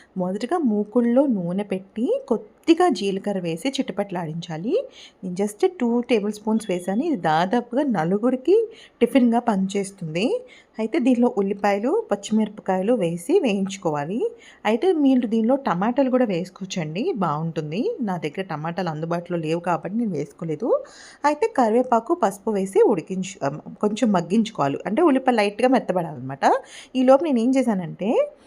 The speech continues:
ఆ, ఈ బొబ్బర్లు ఉంటాయి కదా, ఈ బొబ్బర్లని చక్కగా నేను ఒక త్రీ అవర్స్ పాటు నానబెట్టుకుని తర్వాత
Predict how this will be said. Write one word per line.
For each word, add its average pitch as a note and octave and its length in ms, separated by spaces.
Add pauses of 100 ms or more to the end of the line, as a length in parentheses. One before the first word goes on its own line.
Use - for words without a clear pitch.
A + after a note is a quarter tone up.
(160)
ఆ, A3 260
ఈ B3 80
బొబ్బర్లు A3+ 480
ఉంటాయి F3+ 220
కదా, G#3 420
ఈ G3+ 40
బొబ్బర్లని G3+ 680
చక్కగా A3+ 520
నేను G#3+ 540 (260)
ఒక A3+ 220 (420)
త్రీ B3+ 180
అవర్స్ G#3+ 360
పాటు F#3 180
నానబెట్టుకుని F#3+ 920 (320)
తర్వాత F3+ 720